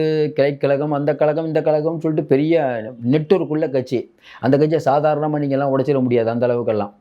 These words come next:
ஒரே ஒரு விஷயம்தான், ஒரு ஏக்நாத் சிண்டேவை உருவாக்க முடிஞ்சது உத்தவ் தாக்கரேட்டிருந்து. ஏன் எடப்பாடியிட்டிருந்து வேலுமணினாங்க, தங்கமணினாங்க, விஜயபாஸ்கர்னாங்க, நம்ம தொடர்ந்து சொல்லிட்டு இருக்கோம். நீங்க நம்ம பழைய பதிவுகளை கூட பாருங்க. இல்லைங்க,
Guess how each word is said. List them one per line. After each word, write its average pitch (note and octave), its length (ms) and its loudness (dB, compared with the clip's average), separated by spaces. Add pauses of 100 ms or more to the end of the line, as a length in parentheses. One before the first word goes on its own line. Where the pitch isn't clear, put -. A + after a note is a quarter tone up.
(260)
ஒரே A2+ 200 4
ஒரு F3+ 100 6
விஷயம்தான், C3+ 420 -2 (480)
ஒரு A#2 200 4
ஏக்நாத் C#3+ 540 0
சிண்டேவை B2+ 440 0
உருவாக்க C3 420 0
முடிஞ்சது A#2+ 460 -2
உத்தவ் C3 300 0
தாக்கரேட்டிருந்து. A2+ 1040 0 (340)
ஏன் E3 300 2
எடப்பாடியிட்டிருந்து C#3 680 0 (400)
வேலுமணினாங்க, C3 720 0
தங்கமணினாங்க, A#2+ 640 -2 (100)
விஜயபாஸ்கர்னாங்க, A#2+ 720 0
நம்ம A2+ 180 -2
தொடர்ந்து D#3 360 2
சொல்லிட்டு C3+ 280 0
இருக்கோம். G#2 240 -4 (340)
நீங்க B2+ 180 2
நம்ம A2+ 140 -2
பழைய C#3+ 320 4
பதிவுகளை D3+ 320 0
கூட B2+ 200 0
பாருங்க. A2 300 -4 (100)
இல்லைங்க, D#3 400 0